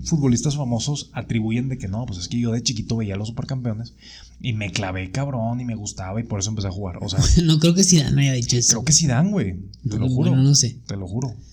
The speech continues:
Speaker 2: Digo,
Speaker 1: Robert-,
Speaker 2: seguramente
Speaker 1: Roberto Zidane, un chavo del Atlante, güey.
Speaker 2: Sí. <laughs> Seguramente hay jugadores que sí se influenciaron por la serie, güey, porque era muy buena. Pero es lo que te digo, la ves ahora y dices,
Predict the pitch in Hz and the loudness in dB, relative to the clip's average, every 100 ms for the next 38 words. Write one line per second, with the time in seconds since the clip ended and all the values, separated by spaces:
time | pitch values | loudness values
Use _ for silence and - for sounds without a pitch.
0 | - 277 254 156 - 240 247 214 233 233 | 2 4 6 6 6 6 4 4 2 4
1 | 156 143 156 180 165 139 156 156 151 156 | 6 6 4 2 2 4 2 0 0 0
2 | 160 156 117 127 143 156 143 131 123 - | 2 2 2 0 -2 -2 0 0 0 0
3 | - - 196 190 165 156 165 - - - | 0 2 2 4 2 0 -6 -8 -14 -4
4 | - 190 180 208 240 226 233 214 220 190 | 2 4 6 6 6 6 6 4 4 4
5 | 165 175 180 165 - 156 170 175 160 127 | 6 6 4 4 6 6 4 2 2 2
6 | 123 123 123 143 147 117 - 143 113 135 | 2 2 2 0 0 0 2 2 0 -2
7 | 127 135 170 190 180 208 202 - - - | 2 6 6 6 4 2 0 -4 -12 -16
8 | - 165 180 220 214 202 214 113 - - | -4 4 4 4 4 4 4 4 -2 -14
9 | - 143 147 160 240 233 220 208 175 - | -2 4 4 4 4 6 6 6 4 0